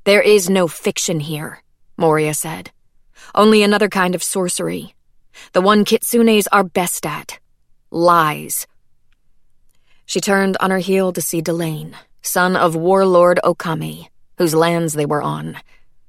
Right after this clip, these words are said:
Her hand moved to her dagger, ready for him to block her path, but he dipped his chin and stepped aside, allowing her and Dago to walk into the forest.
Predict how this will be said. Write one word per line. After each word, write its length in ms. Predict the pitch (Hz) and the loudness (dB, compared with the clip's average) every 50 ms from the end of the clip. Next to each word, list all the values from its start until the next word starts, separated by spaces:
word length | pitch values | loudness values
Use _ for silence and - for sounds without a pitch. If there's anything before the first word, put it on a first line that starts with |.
| _ - - _ _ _ _ _ | _ -20 -20 _ _ _ _ _
Her 100 | - 170 | -6 -4
hand 360 | 170 185 196 208 208 208 214 | -2 0 2 2 4 4 4
moved 320 | 202 202 214 226 220 202 - | 6 6 6 4 4 2 0
to 100 | 208 208 | 0 2
her 80 | 214 208 | 2 0
dagger, 520 | 196 185 170 165 160 - 175 165 170 - - | 0 -2 -2 -4 -2 -2 -2 -2 -2 -4 -2
ready 280 | 175 180 175 180 185 | 0 2 2 2 2
for 140 | 175 - 196 | 0 0 0
him 160 | 175 180 180 | 0 0 0
to 80 | 175 165 | -2 -4
block 320 | 160 - 165 175 190 - | -2 -2 -2 -4 -4 -6
her 160 | - 175 170 175 | -6 -6 -6 -6
path, 560 | - - 170 143 131 - - - - - - _ _ _ _ _ _ _ _ - | -6 -6 -8 -6 -8 -10 -14 -18 -20 -20 -20 _ _ _ _ _ _ _ _ -8
but 100 | 160 160 | -4 -2
he 80 | 160 151 | -2 -2
dipped 320 | 143 160 156 - - - | -2 -2 -4 -4 -4 -6
his 160 | 160 147 - | -6 -6 -6
chin 320 | - - - 202 185 180 160 | -6 -4 -2 -2 0 0 -2
and 160 | 147 147 143 | -2 -4 -4
stepped 260 | - - 160 156 - | -4 -6 -6 -6 -6
aside, 600 | - - - 165 170 175 165 151 - - - - _ _ _ - _ _ _ _ _ - - - - | -8 -10 -8 -8 -6 -6 -8 -8 -10 -12 -16 -18 _ _ _ -20 _ _ _ _ _ -20 -18 -8 -2
allowing 420 | - 180 180 175 180 185 180 180 | 2 2 4 4 4 2 0 0
her 260 | 170 175 180 175 175 - | 0 0 0 0 0 0
and 180 | - 175 170 156 | -2 -4 -2 0
Dago 400 | 175 175 175 170 175 165 165 156 | 0 0 2 2 0 0 0 0
to 100 | 170 165 | -2 -4
walk 280 | 156 156 156 160 - | -4 -4 -6 -6 -6
into 160 | 180 170 156 165 | -6 -6 -6 -6
the 80 | 180 | -10
forest. 640 | - - - 165 - - - - - - - - - | -10 -10 -12 -12 -12 -12 -12 -10 -8 -10 -10 -10 -14